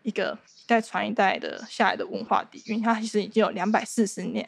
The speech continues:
就是明年进入两百四十年，就大概是八十刻的时间，就是都没有间断过。那也是因为这些文化底蕴有保存的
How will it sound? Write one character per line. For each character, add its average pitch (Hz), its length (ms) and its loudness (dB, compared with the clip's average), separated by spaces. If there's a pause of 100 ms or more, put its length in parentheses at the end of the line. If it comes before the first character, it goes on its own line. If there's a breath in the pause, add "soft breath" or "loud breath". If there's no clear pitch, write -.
(120)
就 240 100 0
是 247 80 6
明 240 200 6
年 240 160 4
进 254 160 2
入 247 100 6
两 196 180 2
百 190 120 -2
四 - 220 -4
十 - 180 -8
年， 175 120 -6
就 190 100 -4
大 196 160 4
概 185 80 2
是 196 180 2
八 190 200 4
十 - 180 -10
刻 - 160 0
的 - 80 2
时 - 260 -12
间， - 160 -8 (300 soft breath)
就 - 60 0
是 208 100 4
都 - 80 2
没 208 120 2
有 - 80 -2
间 220 260 -4
断 196 180 2 (100)
过。 - 160 2 (380 soft breath)
那 196 240 2 (320)
也 208 80 -2
是 247 140 -2
因 247 100 6
为 262 80 6
这 247 80 4
些 247 120 4
文 214 140 2
化 233 160 6
底 226 120 -6
蕴 208 100 0
有 190 140 0
保 - 160 0
存 - 180 -10
的 80 240 -6